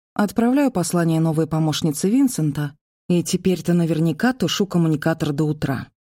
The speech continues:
Вот только храп и не думает униматься. Уже не могу понять, в голове это у меня шумит или вокруг. Я будто вся вибрирую.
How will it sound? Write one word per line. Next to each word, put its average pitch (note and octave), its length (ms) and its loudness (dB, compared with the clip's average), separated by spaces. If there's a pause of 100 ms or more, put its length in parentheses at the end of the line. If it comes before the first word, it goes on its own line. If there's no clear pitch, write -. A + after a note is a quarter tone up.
(600)
Вот F3+ 340 2
только F#3+ 320 2
храп A#3 380 0
и E3+ 40 2
не F3+ 140 4
думает F3 460 2
униматься. D3+ 680 0 (460)
Уже F#3 260 2
не G3 120 4
могу F#3+ 280 2
понять, G3 460 0
в D#3 80 -2
голове G3 400 2
это E3 160 -2
у - 20 2
меня D#3 240 2
шумит D#3+ 400 0
или F3 100 2
вокруг. G3 540 -4 (540)
Я F3 180 2
будто E3 340 -2
вся F3 240 0
вибрирую. D#3+ 680 0